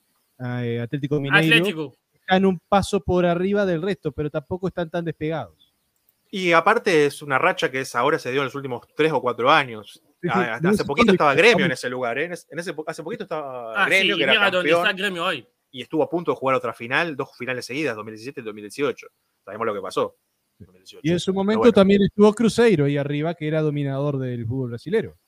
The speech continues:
Speaker 3: Y es,
Speaker 2: Y
Speaker 3: ambos,
Speaker 2: Vasco da
Speaker 3: y,
Speaker 2: Gama.
Speaker 3: y estuvo, no sé, ¿está en la B de Cruzeiro todavía?
Speaker 1: Está en la
Speaker 2: Sí,
Speaker 1: B.
Speaker 2: sí, sí.
Speaker 3: Y Cruzeiro y Gremio en la B. Así que es esporádico también.
Speaker 2: No, Cruzeiro,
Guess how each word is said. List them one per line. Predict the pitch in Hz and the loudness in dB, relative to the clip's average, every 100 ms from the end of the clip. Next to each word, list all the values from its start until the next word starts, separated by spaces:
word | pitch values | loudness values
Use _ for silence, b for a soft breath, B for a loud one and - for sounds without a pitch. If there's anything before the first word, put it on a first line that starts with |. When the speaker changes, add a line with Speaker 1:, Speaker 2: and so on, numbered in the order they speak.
| _ | _
Speaker 3:
Y | 143 120 123 | -16 -8 -8
es, | 135 | -8
Speaker 2:
Y | - | -8
Speaker 3:
ambos, | 123 151 | -6 2
Speaker 2:
Vasco | 196 214 220 | 4 4 2
da | 170 160 | 0 2
Speaker 3:
y, | |
Speaker 2:
Gama. | 202 233 208 202 208 214 - _ _ _ _ | 4 4 4 0 0 -4 -10 _ _ _ _
Speaker 3:
y | 127 | -12
estuvo, | 110 135 135 120 117 110 117 | -4 0 2 2 0 -2 0
no | 147 | 0
sé, | 208 | 0
¿está | 175 | 2
en | 160 | 4
la | 147 | 4
B | 240 | 4
de | 233 | 0
Cruzeiro | 175 170 185 151 | -4 -6 -4 -6
todavía? | - 151 247 269 _ _ _ _ _ _ | -6 -8 -8 -10 _ _ _ _ _ _
Speaker 1:
Está | _ 151 | _ -2
en | 165 160 | 0 0
la | 151 | 2
Speaker 2:
Sí, | 151 | 2
Speaker 1:
B. | 233 | 2
Speaker 2:
sí, | 233 196 | -2 -6
sí. | - 156 123 _ - | -8 -10 -16 _ -16
Speaker 3:
Y | 139 127 | -14 -4
Cruzeiro | 143 220 | 4 4
y | 196 | 6
Gremio | 196 226 | 4 2
en | 180 | 4
la | 165 | 2
B. | 233 143 _ _ _ | 2 -4 _ _ _
Así | - - | -20 -12
que | 180 151 | -4 -4
es | 156 | -4
esporádico | 151 160 170 170 127 - | -6 -2 0 0 -2 -8
también. | - 90 90 90 - | -10 -12 -16 -20 -12
Speaker 2:
No, | 214 180 | -10 -8
Cruzeiro, | 233 233 339 302 | -6 -2 0 0